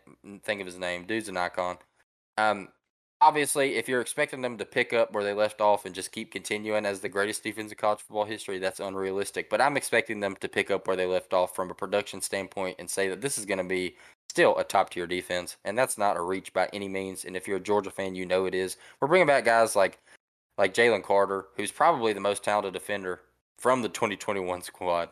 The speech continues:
It would, it, and it's kinda crazy to think when you talk about Jordan Davis and guys like that. Jalen Carter's a guy that's been getting number one, number, number two overall pick looks, uh, projections with Will Anderson this year. Um,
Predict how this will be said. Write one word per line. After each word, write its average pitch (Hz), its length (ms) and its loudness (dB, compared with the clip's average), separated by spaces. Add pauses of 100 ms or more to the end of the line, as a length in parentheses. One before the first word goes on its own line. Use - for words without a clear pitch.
(120)
It 90 180 -6
would, 110 160 0 (100)
it, 98 240 -4
and 92 360 -4
it's 107 140 -2
kinda 131 200 0
crazy 104 300 2
to 87 80 -12
think 98 340 -2
when 92 140 -8
you 87 80 -12
talk 92 160 -2
about 92 180 -2
Jordan 92 300 0
Davis 92 340 0
and 90 80 -12
guys 90 200 2
like 87 160 -2
that. 92 220 2
Jalen 117 280 4
Carter's 107 320 6
a - 20 -4
guy 95 220 4
that's 90 160 -4
been 92 160 -8
getting 92 260 -4 (260)
number 101 200 0
one, 98 240 2
number, 95 320 0
number 101 260 0
two 107 320 0
overall 101 380 6
pick 101 320 0
looks, 101 380 -2 (360)
uh, 92 200 2
projections 98 600 -2
with 92 140 -8
Will 95 240 2
Anderson 101 340 -2
this 98 220 -8
year. 98 180 -4 (440)
Um, 92 360 0